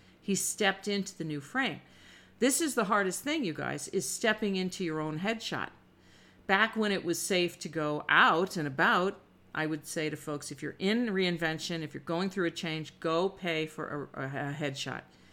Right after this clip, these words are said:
Get somebody to take a really lovely photo of you that just looks and feels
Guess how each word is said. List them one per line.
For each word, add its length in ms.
Get 240
somebody 440
to 100
take 380
a 60
really 500
lovely 500
photo 380
of 120
you 140
that 120
just 260
looks 360
and 100
feels 500